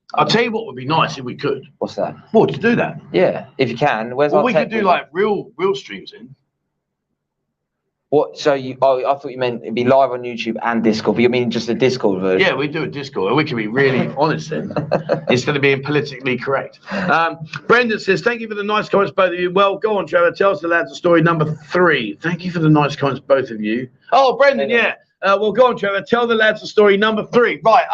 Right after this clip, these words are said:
Speaker 1: okay, so I will then. Right, Brendan said I can tell you, so I'll tell you. So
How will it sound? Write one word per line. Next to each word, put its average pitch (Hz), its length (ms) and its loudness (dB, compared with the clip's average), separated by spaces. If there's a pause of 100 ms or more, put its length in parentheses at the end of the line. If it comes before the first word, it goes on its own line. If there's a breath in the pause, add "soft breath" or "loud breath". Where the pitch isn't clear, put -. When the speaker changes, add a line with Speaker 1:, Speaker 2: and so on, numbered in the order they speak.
Speaker 1:
okay, 156 240 -4
so 190 160 0
I 185 80 6
will 180 240 2
then. 135 140 -4
Right, 147 200 2
Brendan 208 260 -2
said 175 140 -4
I - 80 2
can 156 100 -16
tell 165 160 0
you, 156 60 -2
so 156 120 0
I'll 147 100 2
tell 131 180 0
you. 95 60 -8 (360 loud breath)
So 214 260 6